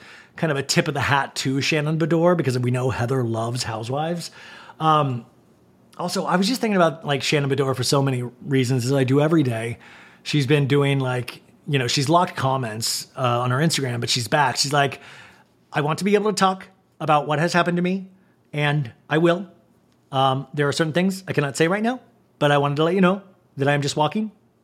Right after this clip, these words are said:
with my dog Archie." And Archie is like, "Ah." Um, do you remember Shannon Bedore's business venture with the salmon cream cheese? The frozen food cream? Yeah, okay, we remember. Anyways,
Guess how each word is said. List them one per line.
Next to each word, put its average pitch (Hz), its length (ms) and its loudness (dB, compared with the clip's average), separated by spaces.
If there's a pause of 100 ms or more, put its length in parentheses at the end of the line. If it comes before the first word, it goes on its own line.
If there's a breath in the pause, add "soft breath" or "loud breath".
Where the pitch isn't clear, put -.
(140)
with 151 120 -6
my 160 100 2
dog 156 180 2
Archie." 113 340 -6 (540)
And 120 100 -4
Archie 123 320 -6
is - 140 -8
like, 117 180 -14 (180)
"Ah." 320 920 2 (560 loud breath)
Um, 160 560 2 (420)
do 143 100 -4
you 240 120 2
remember 247 500 0 (600)
Shannon 165 300 0
Bedore's 147 360 0
business 135 320 0
venture 151 340 0
with 135 240 -2
the 127 100 0
salmon 135 440 2
cream 135 280 -2
cheese? 131 460 -2 (1120 loud breath)
The 123 100 -2
frozen 139 880 -2 (100)
food 135 500 0 (100)
cream? 135 380 -2
Yeah, 165 200 2
okay, 120 180 -2
we 143 120 -2
remember. 104 400 -6
Anyways, 151 340 0